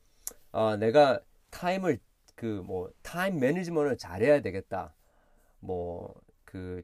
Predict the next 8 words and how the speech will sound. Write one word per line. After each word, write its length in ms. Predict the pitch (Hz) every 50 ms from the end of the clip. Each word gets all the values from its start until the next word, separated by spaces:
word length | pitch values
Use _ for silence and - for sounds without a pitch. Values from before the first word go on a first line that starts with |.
| _ -
조금 320 | - - - - 165 139
절제해야지. 1120 | - 104 117 135 143 - - 190 185 165 147 147 135 113 104 98 85 - - 92 85 78 -
뭐, 200 | - 110 104 110
이런 480 | 117 135 185 220 254 277 277 277 277 262
걸 180 | 240 226 - 120
이야기하는 440 | 104 104 104 104 107 104 104 101 95
게 60 | 92
아니고요. 500 | 90 90 90 90 123 165 185 113 90